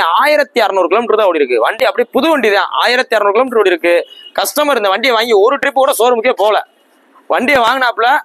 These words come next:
ஆயிரத்தி அறுநூறு kilometer ஓட்டிருக்காப்ல. அடுத்து நம்ம கடைக்கு வந்துட்டாப்ல. அதனால நீங்க வாங்குனீங்கன்னா இன்னும் மூணு free service நீங்க எங்கனாலும் தமிழ்நாட்டுக்கு ஓட்டுக்கலாம். அப்படியே காமிங்க, ரெண்டு சாவியோடு இருக்கு. அப்படியே புதுசா இருக்கு, அப்படியே தரமான piece. அப்படியே காமிங்க. வெறும் ஆயிரத்தி அறுநூறு kilometer தான் ஓடி இருக்கு. ரெண்டாயிரத்தி இருபத்தி மூணு model, போன வருஷம் வண்டி. இப்ப,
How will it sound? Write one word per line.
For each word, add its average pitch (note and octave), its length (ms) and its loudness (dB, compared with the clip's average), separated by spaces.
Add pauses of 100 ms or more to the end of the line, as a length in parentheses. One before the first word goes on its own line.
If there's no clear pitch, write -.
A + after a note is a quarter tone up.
(160)
ஆயிரத்தி B3+ 320 0
அறுநூறு G#3+ 200 0
kilometer B3 280 0
ஓட்டிருக்காப்ல. A3+ 420 0 (140)
அடுத்து A#3 200 0
நம்ம G3 160 -2
கடைக்கு G3+ 220 0
வந்துட்டாப்ல. D#3+ 360 -2 (120)
அதனால F3 240 0
நீங்க F#3 160 0
வாங்குனீங்கன்னா A3 440 0 (440)
இன்னும் B3 240 0
மூணு D4+ 240 4
free C#4+ 160 0
service C4 220 0
நீங்க G3+ 120 0
எங்கனாலும் A3+ 260 0
தமிழ்நாட்டுக்கு G#3 340 0
ஓட்டுக்கலாம். D3+ 400 0
அப்படியே G#3 200 -2
காமிங்க, F3 240 0
ரெண்டு E3+ 200 -4
சாவியோடு G#3+ 380 0
இருக்கு. - 160 -6 (100)
அப்படியே G#3+ 200 -2 (120)
புதுசா C#4+ 400 0
இருக்கு, G3+ 160 0
அப்படியே G#3+ 200 -2
தரமான B3 420 0
piece. - 200 -2 (640)
அப்படியே F#3+ 260 0
காமிங்க. E3 260 -4 (460)
வெறும் A3 200 0 (100)
ஆயிரத்தி D4 400 0
அறுநூறு A3+ 260 0
kilometer C#4+ 280 0
தான் B3 80 2
ஓடி A3+ 100 0
இருக்கு. C#4+ 220 0
ரெண்டாயிரத்தி B3+ 380 -2
இருபத்தி D#4 240 0
மூணு A3+ 120 -2
model, A#3 180 -2 (100)
போன C#4 160 0
வருஷம் G#3 200 0
வண்டி. G#3+ 140 -4 (760)
இப்ப, G3+ 100 -4